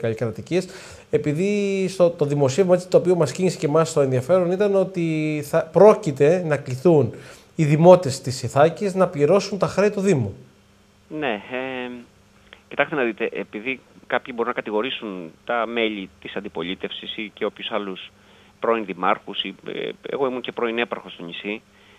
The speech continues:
Speaker 2: ασχολούμαστε με τα οικονομικά του και με τα οικονομικά δεδομένα και τις, ε, εκκρεμότητες που έχει με τη δικαιοσύνη ή με την ελληνική πολιτεία, θα σας έλεγα,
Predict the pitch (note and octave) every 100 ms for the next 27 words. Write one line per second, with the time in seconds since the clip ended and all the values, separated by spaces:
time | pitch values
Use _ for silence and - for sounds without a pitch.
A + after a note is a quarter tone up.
0 | _ - G2+ - G2+ A2+ A2 A2 G2+ F#2+
1 | F#2 E2+ - G2 F2+ F2+ G#2+ G2 F#2 -
2 | F#2+ F#2+ F#2+ F#2 F2+ A2+ G2+ F#2+ G#2 G#2
3 | - - - G2 F#2 E2 - - - G#2
4 | A2 A2+ F#2+ - G2+ - G2+ G2+ G2+ F#2+
5 | G2 - A2+ G#2 G#2 G#2 G2+ G2 F#2+ G2+
6 | G2 F#2 G2 F#2+ A2+ A2 G#2+ - C#3 C#3+
7 | D#3 -